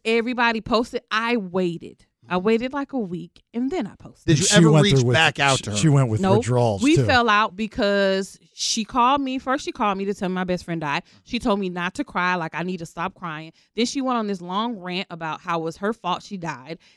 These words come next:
Speaker 1: Then she told me that if she wasn't making a big deal out of it. She didn't want it posted.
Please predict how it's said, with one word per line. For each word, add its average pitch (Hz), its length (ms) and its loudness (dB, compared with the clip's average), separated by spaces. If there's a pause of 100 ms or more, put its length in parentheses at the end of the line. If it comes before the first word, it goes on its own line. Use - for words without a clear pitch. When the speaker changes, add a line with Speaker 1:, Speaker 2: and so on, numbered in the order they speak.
(120)
Speaker 1:
Then 302 300 -2
she 302 200 -8
told 214 300 0
me 190 180 -6
that 175 240 -4
if 160 120 -14
she - 160 -10
wasn't 240 300 0
making 233 260 -4
a - 20 -6
big 185 220 -4
deal 247 200 0
out 226 160 0
of 208 140 -2
it. 208 80 -6
She - 160 -12
didn't 202 260 -2
want 202 160 -4
it - 100 -8
posted. 190 500 -4